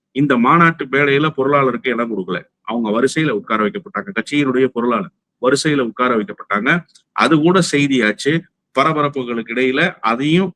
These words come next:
நகர்ந்துதான் பாட்டாளி மக்கள் கட்சி இயங்கிக்கிட்டு இருக்கிறாங்க. அப்போ இதுல இருந்து என்ன தெரியுது அப்படின்னு கேட்டீங்கன்னா, வன்னியர் மக்களினுடைய ஆதரவை ராமதாஸ் பெற்ற அளவுக்கு அன்புமணி பெற்றாரா என்பதை தாண்டி பாட்டாளி மக்கள் கட்சியிலேயே ஒரு பெரிய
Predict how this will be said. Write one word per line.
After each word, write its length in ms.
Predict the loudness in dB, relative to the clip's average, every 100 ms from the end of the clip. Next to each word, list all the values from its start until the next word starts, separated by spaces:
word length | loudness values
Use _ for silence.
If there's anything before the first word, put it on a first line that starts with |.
| -2
நகர்ந்துதான் 680 | 0 2 0 0 -2 -2 -2
பாட்டாளி 340 | -4 -2 -4
மக்கள் 320 | -4 -6 -6 -6
கட்சி 200 | -8 -8
இயங்கிக்கிட்டு 520 | -6 -4 -4 -8 -10
இருக்கிறாங்க. 300 | -10 -10 -10 _ -20
அப்போ 240 | -2 2 2 2 -2
இதுல 260 | -2 0 0
இருந்து 200 | 2 2
என்ன 260 | 2 0
தெரியுது 340 | 0 0 0 0
அப்படின்னு 300 | -2 -4 -6
கேட்டீங்கன்னா, 420 | -10 -12 -2 -2 -2 -10 _ _
வன்னியர் 460 | 0 4 4 4 4
மக்களினுடைய 600 | 0 0 2 2 2 0 2
ஆதரவை 440 | 2 2 2 2 2
ராமதாஸ் 560 | 2 0 0 0 -2 -8 -12
பெற்ற 240 | -12 -2 2
அளவுக்கு 360 | 4 4 2 -2
அன்புமணி 380 | 0 0 -2 -2
பெற்றாரா 460 | -4 -2 0 2 2
என்பதை 360 | 0 -4 -4 -4
தாண்டி 420 | -2 -4 -2 -2 -2 -4 -8 _ _ 0
பாட்டாளி 420 | 0 2 2 2
மக்கள் 300 | 0 -4 -6
கட்சியிலேயே 400 | -4 -2 0 2
ஒரு 160 | 0 -2
பெரிய 280 | -2 0